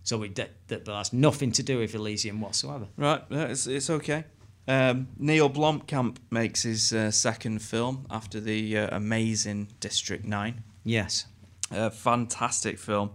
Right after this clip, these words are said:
Speaker 1: Yeah.
Speaker 2: Um, uh, but little is known about this one, to be
Speaker 1: Okay.
Speaker 2: honest, other than it stars, um, uh, Jodie Foster,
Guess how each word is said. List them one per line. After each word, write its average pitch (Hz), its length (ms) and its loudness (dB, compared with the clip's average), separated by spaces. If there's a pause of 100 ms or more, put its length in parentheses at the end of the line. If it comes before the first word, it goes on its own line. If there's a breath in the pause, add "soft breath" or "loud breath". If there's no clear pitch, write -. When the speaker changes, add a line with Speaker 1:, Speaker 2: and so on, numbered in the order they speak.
(120)
Speaker 1:
Yeah. 120 280 4 (340)
Speaker 2:
Um, 113 220 0 (180)
uh, 110 180 4
but 110 220 0
little 139 500 0 (120)
is 113 240 -2
known 110 380 4 (180)
about 98 340 -2
this - 220 -2
one, 101 180 0 (180)
to 113 100 -4
be 104 80 2
Speaker 1:
Okay. 104 60 4
Speaker 2:
honest, 104 360 0
other 113 180 4
than 107 180 0
it - 160 -2
stars, 104 340 2 (440 loud breath)
um, 101 380 2 (180)
uh, - 40 2
Jodie 107 380 2
Foster, 107 560 2